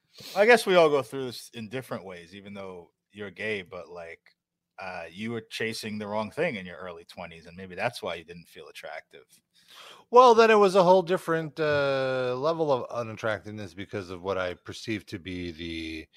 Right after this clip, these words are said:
Speaker 2: the, like, beauty standard, uh, for men as well,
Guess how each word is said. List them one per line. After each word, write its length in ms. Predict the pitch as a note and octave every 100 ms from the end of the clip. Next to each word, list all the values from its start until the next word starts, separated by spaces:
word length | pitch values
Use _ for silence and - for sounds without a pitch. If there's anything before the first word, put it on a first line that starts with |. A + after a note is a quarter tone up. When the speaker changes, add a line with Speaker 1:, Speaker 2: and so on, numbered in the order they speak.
| - - - - _
Speaker 2:
the, 300 | F2 E2 D#2+
like, 260 | D#2+ D#2 - F2+ F2 D#2+
beauty 280 | F#2+ F#2
standard, 600 | F2+ - F#2+ E2 E2 D#2 - _ G2
uh, 300 | F#2 F2+ F2
for 200 | - F2
men 400 | F2 F#2+ F2+ D#2+ F#2 _ -
as 140 | F2+ F2
well, 260 | D#3 -